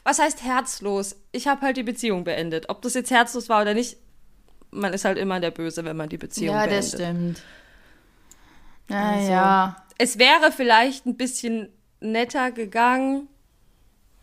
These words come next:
Speaker 1: aber
Speaker 2: Aber
Speaker 1: ja, ich glaub,
Speaker 2: meinst du,
Speaker 1: schöner wär's nicht
Speaker 2: bist du
Speaker 1: geworden.
Speaker 2: schon weg und da ist es schon nicht gut gelaufen zum Beispiel? Also war das unabwendbar sozusagen oder war das wirklich einfach so, man verändert sich ja auch, ne, wenn man irgendwie ins Ausland geht oder sowas?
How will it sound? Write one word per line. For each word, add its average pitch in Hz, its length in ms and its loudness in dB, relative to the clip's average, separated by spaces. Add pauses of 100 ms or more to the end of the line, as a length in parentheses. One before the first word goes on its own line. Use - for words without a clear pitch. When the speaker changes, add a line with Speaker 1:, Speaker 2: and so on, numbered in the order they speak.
(400)
Speaker 1:
aber 185 560 -4 (380)
Speaker 2:
Aber 247 160 4
Speaker 1:
ja, 226 60 2
ich - 60 -6
glaub, 233 60 -8
Speaker 2:
meinst 240 300 4
du, 294 60 -4
Speaker 1:
schöner 196 200 -2
wär's 185 220 -6
nicht 277 100 -4
Speaker 2:
bist 294 120 -6
du 339 60 -4
Speaker 1:
geworden. 269 240 2
Speaker 2:
schon 185 60 -4
weg 208 300 2
und 240 140 -4
da 220 80 2
ist 214 180 -4
es 233 100 -4
schon 254 140 0
nicht 220 180 -2
gut 220 160 -12
gelaufen 196 460 4
zum 320 140 -2
Beispiel? 311 420 2 (220)
Also 208 200 -2
war 214 140 8
das 220 260 -4
unabwendbar 233 720 4
sozusagen 247 480 2
oder 208 400 6
war 190 100 4
das 196 160 -6
wirklich 196 220 -6
einfach 208 220 -2
so, 202 120 -6 (480)
man 170 100 -8
verändert 196 380 2
sich 170 140 -8
ja - 120 -2
auch, 160 160 -6
ne, 196 200 2
wenn 170 100 0
man 160 140 -2
irgendwie 175 220 -4
ins 156 120 -4
Ausland - 300 -4
geht - 120 -10
oder 123 160 -6
sowas? 95 280 -6